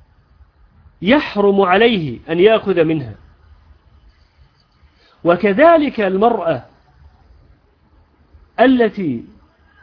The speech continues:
يعني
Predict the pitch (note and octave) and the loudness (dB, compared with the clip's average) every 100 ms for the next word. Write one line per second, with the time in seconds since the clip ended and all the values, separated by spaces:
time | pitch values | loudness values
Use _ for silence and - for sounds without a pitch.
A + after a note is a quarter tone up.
0 | _ _ _ _ _ _ _ _ _ _ | _ _ _ _ _ _ _ _ _ _
1 | _ _ _ _ _ _ _ E3 G3 F#3+ | _ _ _ _ _ _ _ -2 0 0
2 | F3+ E3+ D3 A#2+ A2+ | -4 -4 -4 -4 -10